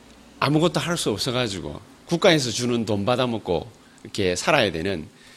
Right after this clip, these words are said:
그, 그런 입장에 있는 사람들이 있잖아요. 그 이제 한 달에 칠십만 원씩 받았답니다. 그런데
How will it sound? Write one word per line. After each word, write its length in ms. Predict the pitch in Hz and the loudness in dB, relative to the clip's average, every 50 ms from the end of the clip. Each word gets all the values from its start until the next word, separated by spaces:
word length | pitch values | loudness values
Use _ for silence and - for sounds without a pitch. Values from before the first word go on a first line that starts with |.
| - - - _ _ | -20 -20 -20 _ _
그, 220 | - 131 123 113 - | -2 0 0 0 4
그런 260 | - 170 180 190 175 | 8 10 10 10 10
입장에 300 | 165 156 - 175 165 143 | 6 4 4 4 4 4
있는 260 | 120 110 110 120 117 | 4 4 2 2 0
사람들이 380 | 107 117 104 107 107 101 95 87 | 0 -2 -4 -4 -4 -4 -4 -4
있잖아요. 300 | 80 - 87 82 82 80 - 117 - - _ _ - - - - - - - - - - - - - - _ _ _ _ | -6 -6 -8 -10 -10 -12 -16 -20 -20 -20 _ _ -20 -20 -20 -20 -20 -18 -18 -16 -16 -16 -16 -18 -20 -20 _ _ _ _
그 100 | - 175 | 2 2
이제 440 | 170 151 151 143 135 120 107 - - - - - _ _ _ _ - - | 4 6 8 8 8 6 4 0 -6 -14 -20 -20 _ _ _ _ -20 -14
한 200 | - - 277 247 | -2 0 0 6
달에 180 | 226 220 180 160 | 8 8 8 8
칠십만 460 | 160 - - 277 240 285 254 226 180 | 10 10 10 10 10 6 6 6 4
원씩 220 | 127 101 95 98 - | 4 4 2 0 -2
받았답니다. 480 | 92 82 80 76 - 98 98 - - - - _ _ _ - - _ _ _ _ _ _ _ _ - - - - - - - - _ _ _ | -4 -6 -6 -8 -12 -14 -16 -18 -20 -20 -20 _ _ _ -20 -20 _ _ _ _ _ _ _ _ -20 -20 -20 -20 -20 -20 -20 -20 _ _ _
그런데 300 | - 123 110 107 110 - | -6 -2 -2 0 -2 -2